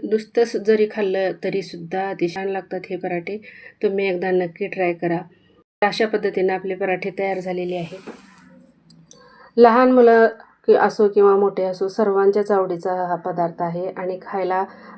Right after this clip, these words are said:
अतिशय चविष्ट आणि हेल्दी असा पदार्थ आहे. तर आजचा हा व्हिडिओ तुम्हाला जर आवडला तर नक्की लाईक, शेअर करा. चॅनलवर नवीन असाल तर सबस्क्राईब करा. सबस्क्राईबच्या साईडला जे घंटीचं बटन आहे त्यालासुद्धा प्रेस करा, म्हणजे माझे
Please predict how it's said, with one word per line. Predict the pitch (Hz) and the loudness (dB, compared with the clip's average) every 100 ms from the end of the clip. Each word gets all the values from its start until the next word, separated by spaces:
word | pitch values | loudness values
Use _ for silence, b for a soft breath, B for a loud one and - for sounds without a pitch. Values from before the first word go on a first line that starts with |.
| 208 | -6
अतिशय | 196 190 170 196 | -2 -2 2 0
चविष्ट | 190 190 190 196 | 0 0 0 0
आणि | 214 202 | 2 2
हेल्दी | 202 202 175 | 4 0 0
असा | 185 175 190 | -4 -6 -8
पदार्थ | 180 175 175 180 | -8 -6 -6 -6
आहे. | 170 170 | -8 -8
तर | 175 | -6
आजचा | 190 196 - 202 | -4 -4 -4 -6
हा | 190 214 - B B B | -4 -6 -6 B B B
व्हिडिओ | 226 220 226 | 2 6 6
तुम्हाला | 220 220 208 202 | 6 4 2 2
जर | 202 - | -2 -2
आवडला | 202 202 185 180 180 | 0 0 0 -2 -2
तर | 185 | -2
नक्की | 185 185 - 220 | -4 -4 -4 0
लाईक, | 190 170 | 0 -2
शेअर | 190 170 | -6 -6
करा. | 165 165 170 | -4 -2 -2
चॅनलवर | 170 190 175 175 175 | -2 -4 -4 -4 -4
नवीन | 180 180 180 | -4 -6 -6
असाल | 185 185 196 180 | -8 -8 -10 -10
तर | 208 | -12
सबस्क्राईब | - 254 - 202 190 | -10 -10 -6 -6 -6
करा. | - 175 180 B B B B B B - | -4 -4 -4 B B B B B B 0
सबस्क्राईबच्या | 269 - 254 247 254 | 0 4 6 8 6
साईडला | 240 233 226 | 4 2 4
जे | 220 | 4
घंटीचं | 220 208 214 202 | 4 2 0 -2
बटन | 196 190 185 | -2 -2 -4
आहे | 185 | -4
त्यालासुद्धा | 190 196 175 180 190 185 | -2 -2 -2 -4 -6 -6
प्रेस | 175 180 175 | -6 -8 -8
करा, | - 175 185 | -6 -4 -2
म्हणजे | 180 180 | -2 -2
माझे | 185 180 | -2 -4